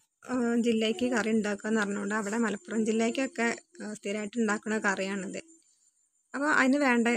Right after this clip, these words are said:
വേണ്ട സാധനങ്ങൾ എന്തൊക്കെയാ വെച്ചാൽ നമ്മൾ മണ്ണിൽ നിന്ന് കുഴിച്ചെടുക്കണ വിത്ത് ഉപയോഗിച്ചിട്ടാട്ടോ അത് ഉണ്ടാക്കുക. അപ്പം വേ-, ഞാനിവിടെ എടുത്തത് ചേമ്പിൻ്റെ തണ്ട്, ആ, പിന്നെ ചേമ്പിൻ്റെ വിത്ത്, പിന്നെ പപ്പായ, പൂള.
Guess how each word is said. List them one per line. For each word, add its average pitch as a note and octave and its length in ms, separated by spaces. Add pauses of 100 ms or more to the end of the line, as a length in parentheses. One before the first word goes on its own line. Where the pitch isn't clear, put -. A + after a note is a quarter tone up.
വേണ്ട A3+ 280 (340)
സാധനങ്ങൾ G#3+ 560
എന്തൊക്കെയാ G#3+ 400
വെച്ചാൽ G#3 200
നമ്മൾ G#3+ 220
മണ്ണിൽ A#3+ 240
നിന്ന് B3+ 200
കുഴിച്ചെടുക്കണ A3+ 720
വിത്ത് A3 280
ഉപയോഗിച്ചിട്ടാട്ടോ G3+ 560
അത് G3 140
ഉണ്ടാക്കുക. G#3 500 (540)
അപ്പം C4 320 (200)
വേ-, A#3+ 320
ഞാനിവിടെ C#4 420
എടുത്തത് A3+ 420 (100)
ചേമ്പിൻ്റെ A3+ 680 (160)
തണ്ട്, G3+ 480 (540)
ആ, G3+ 220
പിന്നെ G3+ 420 (440)
ചേമ്പിൻ്റെ A3 500
വിത്ത്, G#3+ 440 (100)
പിന്നെ G#3 360 (520)
പപ്പായ, G3+ 600 (460)
പൂള. G3 360